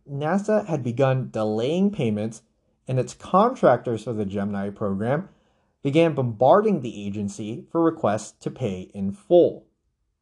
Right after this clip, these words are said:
Inevitably, the fiscal problems also slowed work.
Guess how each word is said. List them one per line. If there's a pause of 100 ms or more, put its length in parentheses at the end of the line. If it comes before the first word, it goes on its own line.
(420)
Inevitably, (160)
the (100)
fiscal
problems
also
slowed
work.